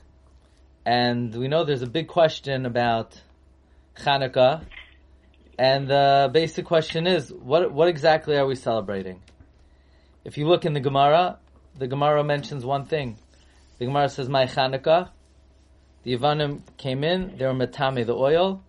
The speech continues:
They couldn't find any oil. They found one flask, enough to light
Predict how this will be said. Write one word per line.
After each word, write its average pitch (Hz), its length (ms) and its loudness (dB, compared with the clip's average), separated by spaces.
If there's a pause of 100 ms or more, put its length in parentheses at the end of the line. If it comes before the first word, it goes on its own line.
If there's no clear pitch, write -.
(680)
They 123 100 0
couldn't 135 360 -4
find 127 280 0
any 120 200 -2
oil. 170 280 2
They 135 140 -4
found 120 340 -4
one 123 160 0
flask, 165 580 -2 (580)
enough 123 360 -2
to 123 80 -6
light 120 300 0